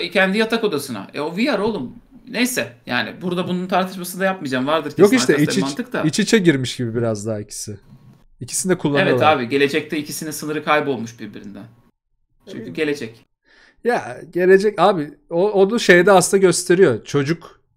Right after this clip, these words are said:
Speaker 2: yani çocukluğu geliyor ya yanına. Aslında orada şeyde gibi
Speaker 1: Hmm.
Speaker 2: böyle. Yani, e, o odanın içindeyken çocuk gelince A R,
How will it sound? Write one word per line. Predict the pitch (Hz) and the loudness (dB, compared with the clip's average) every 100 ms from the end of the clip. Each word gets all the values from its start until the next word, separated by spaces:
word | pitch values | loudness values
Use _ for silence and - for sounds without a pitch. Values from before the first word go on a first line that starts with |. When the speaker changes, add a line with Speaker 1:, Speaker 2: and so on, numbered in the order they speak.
| 135 185 | -18 -8
Speaker 2:
yani | 147 123 | -6 -4
çocukluğu | 147 135 165 - | -2 -2 0 2
geliyor | 185 180 220 | 6 8 8
ya | 220 | 10
yanına. | 151 127 110 | 8 4 0
Aslında | 117 131 180 185 | 0 0 2 4
orada | 175 190 | 6 4
şeyde | 190 175 180 | 6 6 6
gibi | - 135 | 2 -2
Speaker 1:
Hmm. | 123 | -2
Speaker 2:
böyle. | 110 101 107 - _ _ - - - | -2 -4 -10 -16 _ _ -2 -2 -4
Yani, | 110 113 113 | -6 -4 -4
e, | - 123 117 117 | -6 -6 -4 -4
o | 147 147 160 - 147 | 0 4 4 2 2
odanın | 135 196 214 | 6 6 4
içindeyken | - 196 208 208 208 185 | 0 4 6 8 6 8
çocuk | 185 180 185 | 6 4 6
gelince | 208 202 220 208 190 | 6 8 6 8 8
A | |
R, | 185 | 8